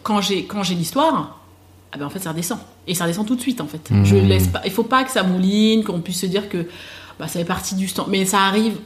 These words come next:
Speaker 1: Ah, mais non, mais en fait, ça peut pas, ça,
Speaker 2: <laughs>
Speaker 1: ça va arriver. Il y a plein de fois, ça arrivera. La
Speaker 2: Mhm.
Speaker 1: question, c'est qu'est-ce qu'on met en place
Speaker 2: C'est ça.
Speaker 1: pour que ça n'arrive plus.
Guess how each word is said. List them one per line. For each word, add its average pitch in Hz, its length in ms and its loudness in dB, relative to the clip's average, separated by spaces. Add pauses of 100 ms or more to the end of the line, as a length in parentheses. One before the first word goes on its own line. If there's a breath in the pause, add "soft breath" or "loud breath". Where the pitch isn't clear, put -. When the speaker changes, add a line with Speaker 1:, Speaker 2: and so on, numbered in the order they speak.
Speaker 1:
Ah, 190 80 -4
mais 196 140 -6
non, 202 100 -10
mais 190 100 -6
en 180 40 -8
fait, 196 100 -10
ça - 180 -4
peut 190 100 -8
pas, - 140 -14 (160)
ça, 151 220 4
Speaker 2:
<laughs> - 60 -8
Speaker 1:
ça - 160 -2
va 196 120 8
arriver. 226 420 2
Il 185 60 -6
y 185 60 0
a 151 60 -4
plein 262 220 0
de 247 80 4
fois, 262 160 -2
ça 196 140 -2
arrivera. 196 360 -4 (140 loud breath)
La 110 60 6
Speaker 2:
Mhm. 104 140 6
Speaker 1:
question, 190 220 -2
c'est 196 220 -8 (340)
qu'est-ce 233 200 -4
qu'on 233 80 -4
met 214 80 0
en 190 100 -4
place 247 460 -6
Speaker 2:
C'est 117 120 4
ça. 87 240 0 (120)
Speaker 1:
pour - 120 -2
que - 60 -8
ça 196 60 -6
n'arrive 175 280 -4
plus. - 140 -18